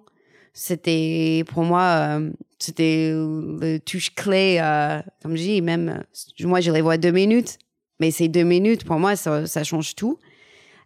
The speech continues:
Et après, euh, je pense que si je suis plus fière de moi dans quelque chose, dans mon parcours de course à pied, c'est, c'est mon mentalité. Je, je me, je pense que je suis assez forte, euh, dans la tête,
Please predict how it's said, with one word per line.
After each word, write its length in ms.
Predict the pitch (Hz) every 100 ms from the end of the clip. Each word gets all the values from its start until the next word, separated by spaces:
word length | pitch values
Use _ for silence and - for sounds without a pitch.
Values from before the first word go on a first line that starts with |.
| _ _ _
Et 300 | 202 214 233
après, 720 | - 185 - - 202 214 226 185
euh, 640 | 170 170 165 170 175 - - _ _ _ _
je 140 | - -
pense 200 | 220 -
que 80 | 202
si 260 | - 196
je 360 | 175 185 175 170
suis 240 | - 175
plus 260 | - 208 -
fière 340 | - 202 190
de 120 | 185
moi 200 | 180 190 180
dans 300 | 170 160 160
quelque 300 | 170 170 175
chose, 300 | 202 196 175
dans 180 | 156
mon 300 | 156 156 160
parcours 320 | 160 165 - 170
de 80 |
course 240 | 165 170 165
à 80 | 160
pied, 220 | 190 202
c'est, 560 | 175 165 156 156 156 165
c'est 160 | 160
mon 120 | 151
mentalité. 600 | 151 156 156 156 160 170 - _ _ - - _ _ _ -
Je, 640 | 165 151 156 156 156 160 165
je 140 | 165
me, 540 | 160 160 160 160 151 156
je 120 | -
pense 240 | 185 175
que 80 | -
je 60 | -
suis 140 | -
assez 240 | 160 160 170
forte, 420 | - 180 - -
euh, 240 | 160 156
dans 160 | 151 156
la 140 | 147
tête, 400 | 143 208 - -